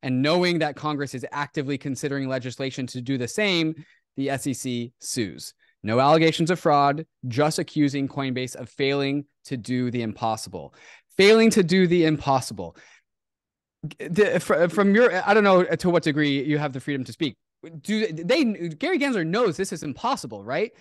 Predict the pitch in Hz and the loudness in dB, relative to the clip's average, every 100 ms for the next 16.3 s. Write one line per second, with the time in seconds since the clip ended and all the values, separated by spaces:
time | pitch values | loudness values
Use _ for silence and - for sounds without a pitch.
0 | _ - 202 214 202 254 311 214 175 175 | _ -14 -4 -2 0 -2 -2 -4 -4 -8
1 | 151 170 156 185 269 - 220 208 226 196 | -6 -6 -6 -4 -4 -4 -4 -2 -2 -4
2 | 151 214 240 135 143 196 175 240 220 208 | -2 -6 -6 -10 -8 -8 -4 -4 -4 -6
3 | 165 165 180 262 151 123 104 110 - - | -6 -10 -4 -4 -4 -8 -10 -16 -18 -20
4 | _ _ _ - 185 180 175 196 196 180 | _ _ _ -2 2 2 4 4 4 2
5 | 190 220 254 240 220 202 185 170 156 131 | 2 2 2 2 0 2 2 0 -2 0
6 | 156 190 226 160 117 104 101 101 - - | -2 0 -4 -2 -6 -6 -10 -10 -10 -12
7 | _ - _ - 165 165 - 214 226 180 | _ -20 _ 0 2 4 4 4 4 2
8 | - - 190 220 220 208 185 175 180 170 | 0 -2 0 0 0 -2 -2 -4 -6 -4
9 | 156 147 151 160 151 135 - - 131 156 | -4 -4 -6 -8 -6 -6 -8 -8 -6 -4
10 | 190 190 143 120 131 117 113 113 104 107 | -2 0 -2 -6 -10 -10 -10 -8 -6 -6
11 | 110 - 110 147 147 104 92 135 - _ | -8 -8 -4 2 2 2 -6 -10 -12 _
12 | - _ - 196 196 254 247 240 - 208 | -20 _ 2 4 4 4 4 4 2 0
13 | 208 170 151 160 156 175 160 135 117 107 | 2 2 2 0 2 2 4 0 -4 -8
14 | 80 80 143 190 202 247 247 254 220 214 | -12 -6 -4 0 4 4 2 0 0 0
15 | 196 160 147 156 165 175 - 151 139 139 | -2 -2 -2 0 -2 -6 -4 -4 -2 -4
16 | 247 285 311 | -6 -6 -8